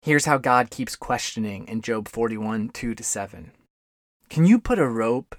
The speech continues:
in Leviathan's nose or pierce his jaw with a hook? Will Leviathan make many pleas to you? Will he speak to you soft words?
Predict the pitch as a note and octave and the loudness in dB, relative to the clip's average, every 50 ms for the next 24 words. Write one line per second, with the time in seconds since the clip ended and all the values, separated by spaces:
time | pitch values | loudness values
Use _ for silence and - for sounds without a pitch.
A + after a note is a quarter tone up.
0 | _ - B2 A#2+ A#2 G#2+ G#2 A2 G#2 A2 A2 G#2 - G#2+ G#2+ G#2+ - - G#2 G#2 | _ -6 -2 -2 -2 0 0 -2 0 0 -2 -4 -4 -6 -8 -6 -6 -6 -6 -6
1 | G#2+ G2+ G#2+ A2 A2+ B2 - - - _ _ - A#2+ A#2 A2 - - C3+ C3+ C3 | -6 -6 -8 -8 -8 -10 -14 -16 -20 _ _ -6 -4 -4 -4 -6 -4 -2 -2 -2
2 | B2 - - B2+ A2+ G#2+ G#2 - A2 A2 G#2+ A2+ A2+ A2 A2 G#2 - F#2 F#2 - | -2 -4 -6 -8 -10 -10 -10 -6 -4 -2 0 0 0 -2 -4 -6 -10 -10 -8 -8
3 | - A2 A2+ - _ _ _ _ _ _ _ _ _ _ _ _ _ _ _ _ | -6 -6 -8 -10 _ _ _ _ _ _ _ _ _ _ _ _ _ _ _ _
4 | C#3 C#3 C#3 C#3+ C3+ D3+ D#3 F3 F#3+ F#3+ - - F#3+ F3 D#3 D#3 D#3 D3+ - D3 | 0 2 2 4 4 4 4 4 2 0 -2 -4 -4 -2 0 -2 -2 -4 -2 -4
5 | C#3+ D3 D3+ D3+ C#3 - - - C#3 C#3+ D3+ C#3+ B2+ A#2+ A2 - - - - - | -2 -2 -2 -4 -6 -8 -8 -6 -6 -6 -4 -4 -4 -6 -6 -8 -10 -10 -10 -12
6 | A#2 A2 G#2 G2+ F2+ F2 - _ _ _ _ _ _ _ _ _ _ _ _ - | -10 -10 -10 -10 -10 -14 -18 _ _ _ _ _ _ _ _ _ _ _ _ -6
7 | C#3 C#3 D3 D3 - - - E3 D3 - - - C#3 A#2+ B2 C3 D3+ D#3 D3 - | -4 -4 -4 -4 -4 -4 -4 -6 -6 -6 -8 -8 -6 -4 -2 0 0 0 0 -2
8 | - B2+ A2 G2+ F#2+ - - - G#2+ G#2 F#2 F#2 - - _ - - - | -2 -2 -2 -2 -4 -4 -10 -14 -14 -14 -14 -14 -16 -20 _ -20 -20 -20